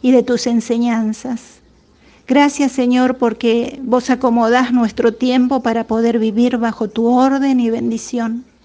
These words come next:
Gracias por permitirnos entrar en tu presencia por medio de la adoración.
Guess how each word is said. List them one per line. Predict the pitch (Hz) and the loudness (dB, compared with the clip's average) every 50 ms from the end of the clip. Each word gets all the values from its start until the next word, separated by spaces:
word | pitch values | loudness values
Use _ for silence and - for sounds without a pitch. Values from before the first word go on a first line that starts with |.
| _ _ _ _ _ _ _ - - - - - - _ _ _ _ _ _ _ _ - | _ _ _ _ _ _ _ -20 -20 -20 -20 -20 -20 _ _ _ _ _ _ _ _ 0
Gracias | 269 294 277 - 294 285 | 0 0 0 0 0 -2
por | 277 - 247 240 247 | 0 2 0 0 0
permitirnos | 247 240 240 233 233 226 226 - 262 262 240 254 254 240 - - | 0 0 2 2 2 2 0 0 0 0 2 2 0 0 0 0
entrar | 233 226 220 220 254 262 269 277 254 | 0 0 0 0 0 0 0 2 2
en | 262 240 233 233 | 2 2 2 0
tu | 240 208 | 0 0
presencia | 233 220 220 - - 240 233 233 220 233 240 220 | 0 -2 -2 -2 -2 -2 0 0 0 0 -2 -2
por | 220 233 226 226 | 0 -2 0 0
medio | 233 247 247 233 240 233 | 2 2 2 2 2 2
de | 233 226 220 | 2 2 2
la | 214 214 | 0 0
adoración. | 226 226 214 214 226 220 - - - 233 226 220 220 233 240 | 0 0 0 -2 -2 -4 -6 -6 -6 -4 -4 -4 -6 -8 -10